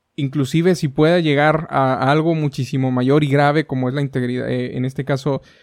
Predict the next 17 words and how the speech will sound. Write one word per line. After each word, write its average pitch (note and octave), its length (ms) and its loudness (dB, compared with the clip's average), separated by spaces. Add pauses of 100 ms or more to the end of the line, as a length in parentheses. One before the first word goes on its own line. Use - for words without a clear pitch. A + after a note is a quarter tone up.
(220)
eh, C3+ 300 -2
imaginemos C#3+ 500 2
que, B2+ 320 0
esperemos C#3 380 2
que - 100 -10
jamás C3+ 400 2
llegue C#3 140 0
a C3+ 60 -2
suceder, B2+ 440 -6 (360)
pero C3 280 0
a C3 80 2
raíz C#3 340 -2
de D3+ 160 2
ello D3+ 260 0
que C#3 120 -8
un C#3+ 160 -2
menor, D3 400 -2